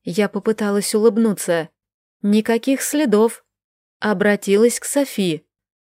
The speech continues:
Мазь я не брала. «И ты ей поверишь?»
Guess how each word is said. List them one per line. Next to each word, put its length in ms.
Мазь 420
я 180
не 160
брала. 600
«И 180
ты 240
ей 220
поверишь?» 880